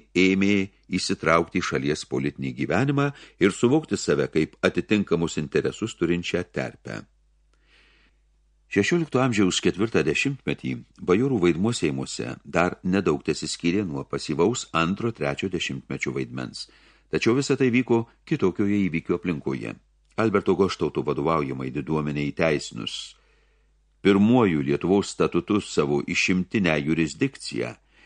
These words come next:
ir išplėtus ponų tarybos prerogatyvas, o valdovo šeimai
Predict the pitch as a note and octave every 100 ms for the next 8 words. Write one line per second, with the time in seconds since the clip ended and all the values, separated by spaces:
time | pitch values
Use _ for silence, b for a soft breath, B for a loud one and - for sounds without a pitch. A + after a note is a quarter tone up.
0 | b F#2+ A#2 - C3+ B2+ A#2 - A#2 G#2+
1 | F#2+ E2+ F#2+ E2 D2+ - D2 D2+ C#2 C2+
2 | - C#2 B2+ D#3 - - _ _ _ _
3 | - F#2 A2 A#2 C#3+ B2 - A2+ F#2 D2